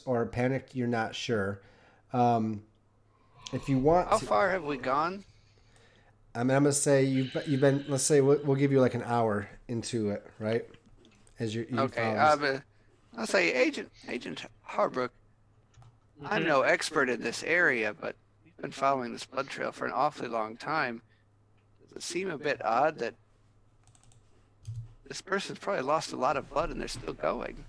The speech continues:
Speaker 2: How much longer do you think they can actually go?
Speaker 3: I don't know.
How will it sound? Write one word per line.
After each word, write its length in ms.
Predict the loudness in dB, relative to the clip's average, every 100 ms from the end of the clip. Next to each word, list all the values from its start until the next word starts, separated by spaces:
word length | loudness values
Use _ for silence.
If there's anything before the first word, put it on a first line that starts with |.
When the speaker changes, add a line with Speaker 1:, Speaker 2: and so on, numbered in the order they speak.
| -8 -6 -4 -4 -6 -6
Speaker 2:
How 100 | -4
much 200 | -2 -2
longer 220 | 0 0 0
do 60 |
you 80 | -2
think 220 | -4 -6
they 100 | -6
can 140 | -6 -6
actually 440 | -6 -6 -4 -4
go? 400 | -4 -4 -4 -8 -10 -16 -20 -18 -18 -18 -20 -20 -18 -16 -18 -20 -20 -20 -20 -18 -12
Speaker 3:
I 40 |
don't 220 | -4 -4 0
know. 480 | 2 2 2 -2